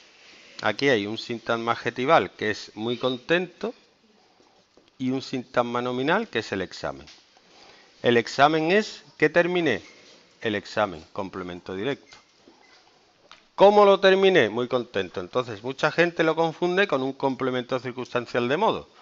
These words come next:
porque responde a la pregunta ¿cómo? Pero esto se refiere al sujeto y habla del sujeto.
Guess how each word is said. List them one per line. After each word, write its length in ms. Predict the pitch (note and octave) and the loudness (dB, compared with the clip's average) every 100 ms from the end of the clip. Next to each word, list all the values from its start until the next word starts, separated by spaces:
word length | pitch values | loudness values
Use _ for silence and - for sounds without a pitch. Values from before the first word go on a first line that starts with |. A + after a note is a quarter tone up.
| - _ | -20 _
porque 260 | - A#2+ A2+ | -4 -2 -2
responde 380 | A2 - C3+ | -4 -4 2
a 40 | C#3+ | 2
la 60 | |
pregunta 540 | C#3+ C#3+ E3+ E3 G3 - | 2 0 -4 2 0 2
¿cómo? 320 | B2 G2 C2 _ _ _ _ _ - - - _ _ | -2 -2 -8 _ _ _ _ _ -20 -20 -20 _ _
Pero 480 | G3 G#3+ G#3+ C4 - | 10 10 10 4 0
esto 360 | D#3+ E3 - C3+ | 0 0 -4 -6
se 140 | - | -4
refiere 380 | A#2 A2+ C#3+ F3+ | -4 -2 0 0
al 80 | F#3+ | -2
sujeto 560 | - A2+ A#2 G2+ F#2 F#2 | -6 -4 -4 -4 -8 -4
y 160 | A#2+ | 2
habla 220 | C3+ D3+ | 4 6
del 160 | F3+ E3 | 2 2
sujeto. 480 | - A#2 A2 F#2 | -4 -8 -6 -8